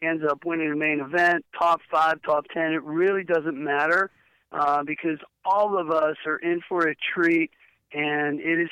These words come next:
something special that he is still out there lining up each and every race. Uh,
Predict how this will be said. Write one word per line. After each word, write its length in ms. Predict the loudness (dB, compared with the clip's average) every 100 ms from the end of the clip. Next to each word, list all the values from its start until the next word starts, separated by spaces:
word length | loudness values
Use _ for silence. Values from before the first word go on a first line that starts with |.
| -2
something 320 | -4 -2 -4 -4
special 380 | -2 0 0 -2
that 140 | -2 -4
he 100 | -2
is 180 | -2 -4 -8
still 300 | -2 0 0 2
out 220 | 2 2
there 360 | 0 2 2 0 -2
lining 560 | -4 0 2 2 0 -2
up 260 | 0 -2 _ _ _ _ _
each 220 | -4 -4 -4
and 140 | -4 -2
every 320 | -2 0 0
race. 400 | 2 2 0 -4 -12 _ _ _ -10
Uh, 480 | -4 0 0 2